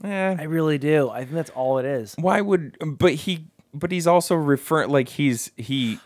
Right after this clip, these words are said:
Speaker 2: Oh, I
Speaker 1: he,
Speaker 2: agree with
Speaker 1: he
Speaker 2: you that
Speaker 1: runs
Speaker 2: it
Speaker 1: this crew like he's a, like he's a general, and
Speaker 2: Yeah.
Speaker 1: he also calls them soldiers. Like, to me, it's just, it, it, like, and if you think about it, if you wanna get more into the, if,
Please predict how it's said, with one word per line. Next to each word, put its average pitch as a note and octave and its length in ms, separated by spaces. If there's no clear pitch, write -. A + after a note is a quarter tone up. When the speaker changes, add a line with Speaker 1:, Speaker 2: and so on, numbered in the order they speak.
Speaker 2:
Oh, C4+ 140
I G#3 160
Speaker 1:
he, F#3 100
Speaker 2:
agree G#3+ 180
with D#4 80
Speaker 1:
he C#4+ 60
Speaker 2:
you - 160
that C#3+ 60
Speaker 1:
runs E3 340
Speaker 2:
it D3 40
Speaker 1:
this D3 200
crew D3 400
like A2+ 220
he's A#2 280
a, G2 240
like G#2 260
he's A2+ 160
a G#2 80
general, G#2+ 540
and G#2+ 140
Speaker 2:
Yeah. E3 120
Speaker 1:
he B2 60
also B2+ 320
calls A#2 440
them G#2 180
soldiers. G#2 680
Like, G2+ 280
to - 120
me, C#3 320
it's A#2+ 200
just, - 260
it, D3 680
it, D#3 80
like, C#3+ 300
and C#3+ 160
if C3+ 120
you C#3 80
think E3 220
about G#2+ 260
it, A2 100
if A2+ 100
you A#2 100
wanna A2 180
get G#2 180
more G#2+ 300
into G#2+ 260
the, F#2+ 460
if, - 200